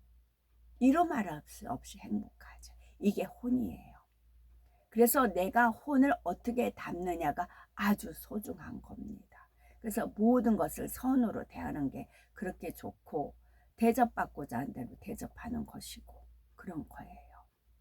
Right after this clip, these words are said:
저는 주님께서, 아버지께서 집회 참여하면 그런 거를, 비전을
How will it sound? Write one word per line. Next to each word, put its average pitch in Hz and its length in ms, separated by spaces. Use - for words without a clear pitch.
저는 233 520
주님께서, 214 880
아버지께서 - 720
집회 - 400
참여하면 185 600
그런 277 580
거를, 147 320
비전을 226 540